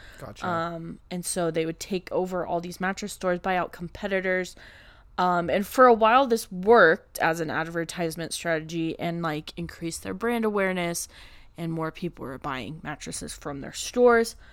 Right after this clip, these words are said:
Speaker 2: Um, and, um, the reason that when you walk into these stores, there's, like, one or two employees is because, um,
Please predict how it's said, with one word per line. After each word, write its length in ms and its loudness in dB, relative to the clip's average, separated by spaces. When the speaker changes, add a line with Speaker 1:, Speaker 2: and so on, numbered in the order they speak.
Speaker 2:
Um, 580 0
and, 920 -2
um, 540 4
the 100 8
reason 1000 2
that 380 -2
when 120 0
you 100 -4
walk 360 -2
into 200 -4
these 180 -6
stores, 240 -2
there's, 200 -4
like, 220 -6
one 380 -6
or 160 -6
two 280 -6
employees 920 -2
is 220 2
because, 1040 2
um, 480 -2